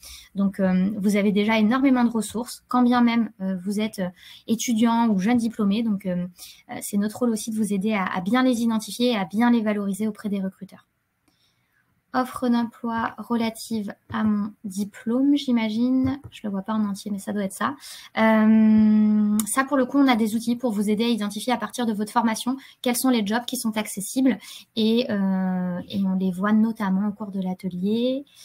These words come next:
Qu'est-ce qu'on a d'autre ? Travailler votre discours. Avoir le bon discours pour décrocher, euh, j'imagine, des entretiens.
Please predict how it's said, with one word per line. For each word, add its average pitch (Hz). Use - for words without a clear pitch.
Qu'est-ce 240
qu'on 233
a 214
d'autre ? 214
Travailler 233
votre 233
discours. 240
Avoir 214
le 220
bon 220
discours 247
pour 220
décrocher, 214
euh, 196
j'imagine, 226
des 220
entretiens. 226